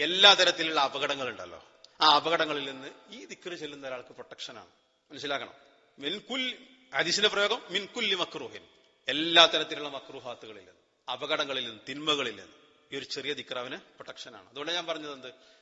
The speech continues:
ഇത് അർത്ഥമറിയാതെ ചെല്ലുന്ന ആളുകൾ, ഇതിന്റെ ഫലായിലുകൾ മനസ്സിലാക്കാതെ ചെല്ലുന്ന ആളുകൾ, ഇത് തീരെ ഒന്നും തിരിയാത്ത ആളുകൾ, അവരൊക്കെ മനസ്സിലാക്കേണ്ട കാര്യമാണ്. അടുത്തത് ആ ഹദീസിന്റെ ബാക്കി തന്നെ കാണാം.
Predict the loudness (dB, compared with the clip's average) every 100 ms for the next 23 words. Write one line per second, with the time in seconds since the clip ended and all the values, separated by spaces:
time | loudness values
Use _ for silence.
0 | _ -10 -8 -6 -8 -4 -2 2 0 0
1 | -4 -4 -4 -8 -12 -20 -20 _ _ -8
2 | -4 -4 0 6 8 8 6 4 2 2
3 | 2 0 -2 -4 -6 -8 -12 -16 -20 _
4 | _ -10 -10 -8 0 2 2 0 -4 -2
5 | 0 0 0 -2 -8 -12 -12 -12 -12 -14
6 | -12 -12 -12 -10 -12 -14 -18 -20 _ _
7 | _ 0 2 4 4 6 8 6 4 2
8 | 4 4 2 -2 0 -2 -2